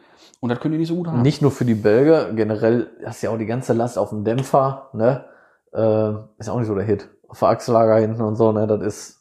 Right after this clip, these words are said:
Speaker 2: auf Dauer, ich meine, der liegt ja gerade jetzt, beim EOS ist ein extremes Beispiel, wenn du den auf null Bar parkst über den Winter, der schwerer, wobei du hast einen Zustehen. Aber trotzdem hat er einen schweren Arsch.
Speaker 1: Mhm. Der ist generell recht schwer.
Speaker 2: Dämpfer sind dann schon ganz schön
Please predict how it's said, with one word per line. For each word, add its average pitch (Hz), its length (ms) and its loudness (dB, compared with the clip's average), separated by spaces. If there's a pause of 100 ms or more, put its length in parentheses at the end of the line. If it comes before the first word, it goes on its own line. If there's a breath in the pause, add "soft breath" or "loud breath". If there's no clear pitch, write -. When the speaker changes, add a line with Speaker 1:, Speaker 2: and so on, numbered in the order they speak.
(120)
Speaker 2:
auf 107 160 -12
Dauer, 113 280 4
ich 110 40 0
meine, 113 300 2
der 98 120 0
liegt 110 200 0
ja 131 120 2
gerade 113 360 0
jetzt, 110 340 -2
beim 95 180 -4
EOS 101 240 -4
ist 104 100 -4
ein 95 80 -8
extremes 104 420 -6
Beispiel, 113 400 -2 (260 loud breath)
wenn 104 100 -4
du 98 40 -2
den 107 140 -2
auf 101 120 -2
null 117 160 4
Bar 117 240 4
parkst 120 280 0
über 101 140 -4
den 101 80 -6
Winter, 123 400 -2 (260 loud breath)
der 101 80 -4
schwerer, 117 560 2
wobei 104 240 2
du 104 80 4
hast 95 140 -2
einen 92 140 -8
Zustehen. 107 540 -10 (200)
Aber 107 120 2
trotzdem 123 260 0
hat 107 100 4
er 104 40 6
einen 101 80 0
schweren 98 280 2
Arsch. 95 360 2 (140)
Speaker 1:
Mhm. 104 320 -2 (100)
Der - 80 -4
ist - 320 -10
generell 110 300 2
recht 113 180 0
schwer. 95 180 -4
Speaker 2:
Dämpfer 113 360 2
sind 110 180 0
dann 110 160 2
schon 113 240 0
ganz 107 220 2
schön 107 420 2